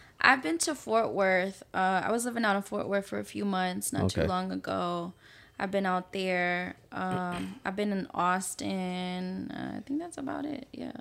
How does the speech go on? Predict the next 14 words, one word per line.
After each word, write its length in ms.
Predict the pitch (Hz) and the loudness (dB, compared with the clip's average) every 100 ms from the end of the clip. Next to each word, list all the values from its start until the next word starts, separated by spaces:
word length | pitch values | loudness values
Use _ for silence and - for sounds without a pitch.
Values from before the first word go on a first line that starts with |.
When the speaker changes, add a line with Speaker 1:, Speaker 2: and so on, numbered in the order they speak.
| - - | -8 -4
Speaker 2:
Okay. 280 | - 101 - | -4 -2 0
So 200 | - 113 | 6 8
how 180 | 107 113 | 12 12
would 160 | 120 120 | 12 10
you 80 | |
say 300 | 120 113 110 | 8 10 12
that 340 | 107 107 - 85 | 12 10 10 6
the 140 | 98 | 6
support 560 | 101 104 - 104 104 - | 8 4 6 8 10 8
for 100 | - | 6
your 140 | 98 | 8
music 460 | 95 98 95 95 113 | 10 8 10 8 8
differs 420 | 104 - 98 95 | 4 8 8 8
from 420 | - 92 92 90 | 6 4 6 4